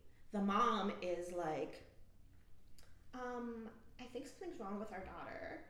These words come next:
um, because she got hair down there.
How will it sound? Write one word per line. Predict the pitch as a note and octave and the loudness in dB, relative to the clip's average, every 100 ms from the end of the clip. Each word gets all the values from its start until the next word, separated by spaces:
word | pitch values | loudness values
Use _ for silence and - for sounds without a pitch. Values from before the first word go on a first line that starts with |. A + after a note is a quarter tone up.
| - - - - - | -14 -14 -14 -8 2
um, | A3 G3+ F#3+ F#3 F3 - | 4 4 4 0 -4 -6
because | G#3 - - G3+ G3 G3 F#3 F#3 F3+ - - | -6 -4 -2 0 2 2 0 -2 -6 -10 -10
she | - - - A3+ | -12 -10 -4 -2
got | C4+ B3+ | 2 4
hair | B3+ - G3 D#3+ | 2 0 0 2
down | - - - | 0 -2 -4
there. | D#2+ C3+ | -8 -10